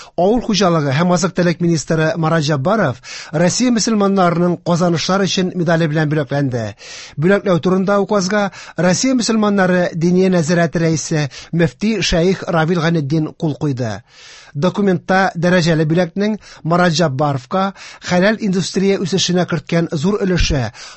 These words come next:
рухи, әхлакый һәм мәдәни кыйммәтләрне үстерүгә юнәлдерелгән программаларга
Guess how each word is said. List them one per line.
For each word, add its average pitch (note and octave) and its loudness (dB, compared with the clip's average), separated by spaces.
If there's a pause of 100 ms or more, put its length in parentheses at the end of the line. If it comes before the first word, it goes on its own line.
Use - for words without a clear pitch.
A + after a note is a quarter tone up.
(100)
рухи, F3 0
әхлакый E3+ -2 (240)
һәм F3+ 2
мәдәни F#3 2
кыйммәтләрне F#3 0
үстерүгә F3 2
юнәлдерелгән E3 0
программаларга E3+ 0